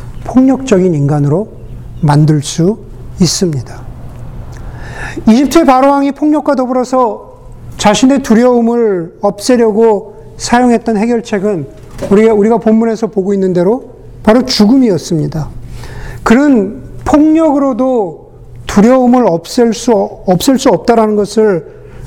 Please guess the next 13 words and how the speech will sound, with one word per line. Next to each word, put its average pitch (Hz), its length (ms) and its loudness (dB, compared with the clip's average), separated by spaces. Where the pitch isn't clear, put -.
깨닫고 254 380 4
나서 180 680 2
그 208 100 2
다음에 196 560 0
해결 226 280 -2
방법을 190 580 -2
생각해내는데, 185 1200 0
그것은 190 260 2
바로 180 180 4
이스라엘의 190 840 0
새로 254 380 0
태어나는 226 640 2
아기들, 156 500 0